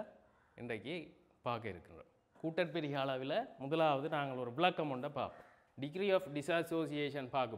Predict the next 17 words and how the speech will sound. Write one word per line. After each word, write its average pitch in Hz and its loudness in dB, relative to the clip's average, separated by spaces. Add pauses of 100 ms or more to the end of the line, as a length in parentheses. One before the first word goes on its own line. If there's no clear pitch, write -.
போறோம். 117 -4 (520)
அப்ப 123 -6 (680)
இன்றைக்கு 156 -2 (100)
பார்த்தீங்களான்னு 147 0
சொன்னா, 127 -4 (600)
இதுல 139 -2 (1900)
என் 165 0
டூ 185 6 (100)
ஓ - 2 (120)
ஃபோர் 139 -6 (1500)
என் 151 -4
ஓ - 4 (120)
டூவாக 110 -2 (720)
கூட்டற்பிரிகை 120 -4
அடைகிறது. 101 -6 (1600)
அப்ப 196 6 (160)
ஆரம்பத்துல 208 6